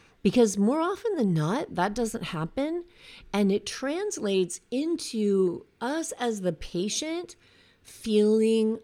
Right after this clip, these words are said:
unworthy, feeling discarded, feeling like just a number. And that can create a lot of emotional turmoil, which is something we do not need to deal with,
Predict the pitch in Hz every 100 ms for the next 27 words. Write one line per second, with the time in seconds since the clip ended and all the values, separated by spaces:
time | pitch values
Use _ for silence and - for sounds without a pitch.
0 | _ 165 170 165 151 143 - 220 208 _
1 | _ _ _ _ _ _ _ - - 233
2 | 226 233 226 220 214 - 143 160 175 -
3 | 220 - _ _ _ _ - 220 226 240
4 | 240 240 226 226 190 180 - 180 - 185
5 | 180 160 151 - 226 214 _ _ - _
6 | 208 220 214 302 403 453 453 - - 240
7 | 220 208 202 202 196 202 190 233 349 -
8 | 180 196 180 214 339 - 190 165 - -
9 | 339 294 202 196 196 214 208 254 240 220
10 | 202 175 294 349 370 311 302 196 220 208
11 | 226 180 190 180 165 214 392 -